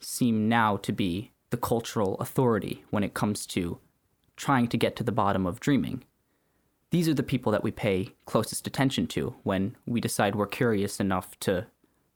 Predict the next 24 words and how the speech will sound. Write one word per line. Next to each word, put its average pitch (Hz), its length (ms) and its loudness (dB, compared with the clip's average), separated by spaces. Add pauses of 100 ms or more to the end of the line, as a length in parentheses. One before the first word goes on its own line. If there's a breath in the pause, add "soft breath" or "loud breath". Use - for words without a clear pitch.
(100)
investigate - 720 -2
this - 180 -6
question. 78 600 -4 (1200)
It - 120 -6
seems 262 300 0
almost 131 400 0
silly 147 280 0
to - 120 -8
say, - 560 -2
but - 240 0 (560)
it's 151 220 -2
worth 220 360 -4
keeping 143 360 0
in 110 100 2
mind 104 400 2
that 98 220 -4 (380)
neuroscientists 123 1500 -2 (320)
are 135 100 2
just - 420 -4
people, - 460 -4 (240)
just - 200 -6
like 285 120 -2
everyone 208 320 2
else. - 400 -4